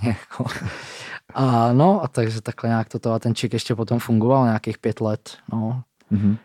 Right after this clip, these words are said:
Speaker 1: I ten dubstep, dubstep se trošku sklidnil, začal jsem hrát takový ten poctivější dubstep, jako, jako je ten správnej a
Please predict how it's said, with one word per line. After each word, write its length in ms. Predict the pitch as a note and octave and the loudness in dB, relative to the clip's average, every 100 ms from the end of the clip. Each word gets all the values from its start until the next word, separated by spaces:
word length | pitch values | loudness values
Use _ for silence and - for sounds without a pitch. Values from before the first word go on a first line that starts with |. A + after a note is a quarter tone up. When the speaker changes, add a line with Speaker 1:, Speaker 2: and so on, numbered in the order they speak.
| _ - - | _ -20 -12
Speaker 1:
I 100 | - | -4
ten 160 | C3 | 0
dubstep, 320 | A2 G#2+ B2+ | 0 0 0
dubstep 260 | A2 - A2+ | 0 -2 -4
se 100 | A2+ | -4
trošku 280 | A2+ - A#2 | -6 -6 -8
sklidnil, 480 | - A2+ G#2+ B2+ A2+ | -2 0 4 4 2
začal 200 | - A2+ | 0 -2
jsem 160 | A#2 | 0
hrát 100 | A2 G#2+ | 0 0
takový 140 | A2 | 0
ten 140 | A#2+ G#2+ | 0 -2
poctivější 600 | G#2+ - A#2+ A2+ - A#2 | -4 0 2 2 2 -2
dubstep, 460 | G#2+ - A#2 - | -2 -2 -2 0
jako, 280 | A#2 - A#2 | -2 0 -2
jako 140 | G#2+ | 0
je 80 | A2 | -2
ten 140 | A#2+ A2+ | 0 -2
správnej 760 | - A2 G#2+ A2 A2+ A#2 B2 | -2 -4 -2 0 2 2 2
a 260 | A2+ A2 | 2 0